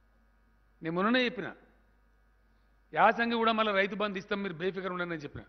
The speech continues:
రైతులకు. మేము అన్ని ఇస్తున్నాం, కరెంట్ ఇస్తున్నాం, నీళ్ళు ఇస్తున్నాం, పెట్టుబడి ఇస్తున్నాం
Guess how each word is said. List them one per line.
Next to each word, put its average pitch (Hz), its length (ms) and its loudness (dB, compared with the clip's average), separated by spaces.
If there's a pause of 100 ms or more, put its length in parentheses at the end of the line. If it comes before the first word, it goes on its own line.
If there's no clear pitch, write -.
(120)
రైతులకు. 147 300 -10 (1120)
మేము 226 120 -2
అన్ని 247 180 2
ఇస్తున్నాం, 220 280 -4
కరెంట్ 185 300 0
ఇస్తున్నాం, 202 380 -10
నీళ్ళు 185 220 -4
ఇస్తున్నాం, 202 320 -10
పెట్టుబడి 185 420 -4
ఇస్తున్నాం 202 320 -14